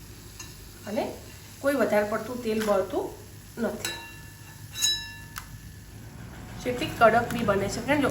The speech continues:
અને તેલ બિલકુલ તમારી નજીક એકદમ, ક્યાંય તેલ દેખાય છે તમને?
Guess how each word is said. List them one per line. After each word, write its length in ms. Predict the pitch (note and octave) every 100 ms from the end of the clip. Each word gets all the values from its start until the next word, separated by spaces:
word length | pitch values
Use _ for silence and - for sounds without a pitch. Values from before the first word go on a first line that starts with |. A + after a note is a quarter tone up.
| -
અને 140 | B3 B3
તેલ 120 | A#3+ A#3
બિલકુલ 440 | A#3 A#3+ - F4 G4+ - - - -
તમારી 280 | C4 C4 D#4 A#3
નજીક 380 | G3 - B3 G#3+
એકદમ, 260 | F#3 F#3+ F#3 - - - -
ક્યાંય 260 | - C4 C4+
તેલ 160 | B3 A#3+ A#3+
દેખાય 280 | A#3+ D#4 F#4+
છે 60 | -
તમને? 220 | E4+ F4